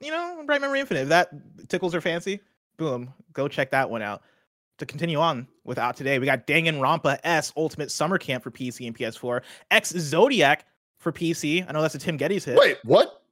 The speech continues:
Speaker 1: Yeah, that's out today.
Speaker 2: What? No,
Speaker 1: P C.
Speaker 2: it's not.
Speaker 1: Yeah, it is. I'm surprised you didn't know, 'cause I've been keeping up with this for, like, the last
Speaker 2: Whoa,
Speaker 1: week. Yeah,
Speaker 2: whoa.
Speaker 1: it's out.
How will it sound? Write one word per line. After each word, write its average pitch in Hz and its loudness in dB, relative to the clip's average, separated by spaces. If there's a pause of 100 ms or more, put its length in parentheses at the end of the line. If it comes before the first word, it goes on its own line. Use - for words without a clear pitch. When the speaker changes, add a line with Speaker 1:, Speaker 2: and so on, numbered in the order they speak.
(360)
Speaker 1:
Yeah, 170 6
that's 156 2
out 175 4
today. 165 4 (360)
Speaker 2:
What? 659 6 (380)
No, 523 8
Speaker 1:
P 440 8
C. 220 4
Speaker 2:
it's 151 4
not. 185 4 (400)
Speaker 1:
Yeah, 170 6
it 151 4
is. 180 4 (720)
I'm 269 6
surprised 302 4
you 285 6
didn't 226 6
know, 139 4
'cause 170 2
I've 156 8
been 220 -2
keeping 185 2
up - 4
with - -6
this 117 -8
for, 117 -4
like, 117 -2
the 131 -6
last 139 -2
Speaker 2:
Whoa, 254 10
Speaker 1:
week. 190 10
Yeah, 208 10
Speaker 2:
whoa. 190 6
Speaker 1:
it's - -4
out. 151 -2